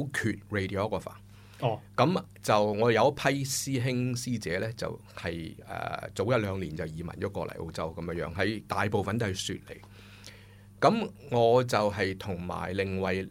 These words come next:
Speaker 1: 另外同班兩位同學咁樣樣呢，
Speaker 2: 嗯。
Speaker 1: 就係，呃，就話不如試下啦咁樣樣。咁真係好易嘅啫，你掟嗰個申請表入去，呃，澳洲嗰個，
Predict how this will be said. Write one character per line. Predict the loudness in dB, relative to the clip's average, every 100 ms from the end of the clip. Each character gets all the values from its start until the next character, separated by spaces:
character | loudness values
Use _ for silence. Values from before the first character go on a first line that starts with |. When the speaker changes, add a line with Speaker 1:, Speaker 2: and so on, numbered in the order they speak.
| -4
Speaker 1:
另 | -2 0
外 | -2 -2
同 | -4 -4 -4
班 | 8 10 10 8
兩 | 2 0
位 | 2 0 0
同 | -6 -12
學 | -10 -8 -8
咁 | -6
樣 | -6 -4 -4
樣 | -6
呢， | -8 -12 -12
Speaker 2:
嗯。 | 0 2
Speaker 1:
就 | 2 2 0 -2
係， | -2 -4 -4 -6
呃， | -6 -6 -4 -6 -6 -10 -14 -20 -20 -16
就 | -6 -2
話 | -2 -4 -12
不 | -6
如 | -6
試 | -4 -6
下 | -4 -2
啦 | -2 -4
咁 |
樣 | -6 -6
樣。 | 0
咁 | 0 0 -8 2
真 | 4
係 | 6
好 | 2
易 | 0 -2 -2
嘅 |
啫， | 0
你 | 0
掟 | 6 6 8 8
嗰 | 6 8 8 8
個 |
申 | 4 2 2
請 | 2 -2 -4 -6
表 | -2 0
入 |
去， | 0 -4 -2 -2 -2 -8 -18 -20 -18
呃， | -8 -6 -4 -6 -10 -14 -20 -20 -12
澳 | -2 0
洲 | 4 4 4
嗰 |
個， | 2